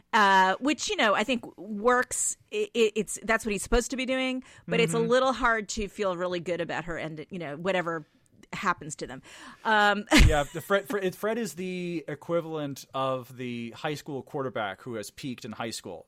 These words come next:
Speaker 2: Uh, the
Speaker 1: Yeah.
Speaker 2: captain in the Air Force is as good as it's going to get for Fred,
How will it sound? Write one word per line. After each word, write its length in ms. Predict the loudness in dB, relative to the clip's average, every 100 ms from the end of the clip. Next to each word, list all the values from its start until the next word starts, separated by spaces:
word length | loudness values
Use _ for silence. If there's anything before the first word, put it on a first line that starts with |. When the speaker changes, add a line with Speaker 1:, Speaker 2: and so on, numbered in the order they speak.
| -10
Speaker 2:
Uh, 180 | -10 -8
the 120 | -2
Speaker 1:
Yeah. 100 | 0 2
Speaker 2:
captain 400 | 2 2 0 -2 -6
in 100 | -6
the 140 | -2
Air 160 | -2 -2
Force 460 | -6 -6 -6 -10 -10
is 320 | -8 -8 -8 -8
as 220 | -8 -6
good 180 | -6 -4
as 140 | -6
it's 100 | -8
going 220 | -8 -8
to 100 | -8
get 300 | -6 -6 -6
for 160 | -10 -12
Fred, 420 | -8 -10 -10 -16